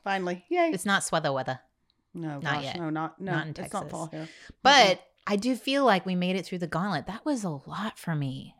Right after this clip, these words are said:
Speaker 2: It was exhausting. And I've, I've been on the sidelines with a few moms who are like, "Man, I'm just," and I said, "I think any free time you had was filled with back to school events
Speaker 1: Mm-hmm.
Speaker 2: and keeping up and making sure you have everything." And so we're finally breathing, like, we're finally into the routine.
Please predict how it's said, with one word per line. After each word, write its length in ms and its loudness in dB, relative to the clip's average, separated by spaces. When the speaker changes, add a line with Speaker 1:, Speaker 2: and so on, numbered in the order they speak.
Speaker 2:
It 60 -2
was 120 -2
exhausting. 520 2
And 80 0
I've, 360 4
I've 260 2
been 140 2
on 100 4
the 80 2
sidelines 420 4
with 120 -2
a 60 0
few 300 -2
moms 540 -2
who 100 -2
are 120 4
like, 180 -2
"Man, 200 -10
I'm 180 -14
just," 500 -12
and 120 4
I 100 2
said, 260 -2
"I 120 4
think 460 0
any 220 2
free 220 0
time 220 -2
you 120 -2
had 280 0
was 220 -6
filled 280 -2
with 340 -4
back 260 -2
to 100 -4
school 300 -6
events 720 -4
Speaker 1:
Mm-hmm. 100 -10
Speaker 2:
and 160 -6
keeping 340 -4
up 140 0
and 80 -4
making 200 -6
sure 140 -4
you 60 -4
have 120 0
everything." 320 0
And 100 -8
so 120 -2
we're 100 2
finally 400 2
breathing, 420 0
like, 160 -4
we're 100 -4
finally 640 -2
into 240 -6
the 120 -6
routine. 720 -4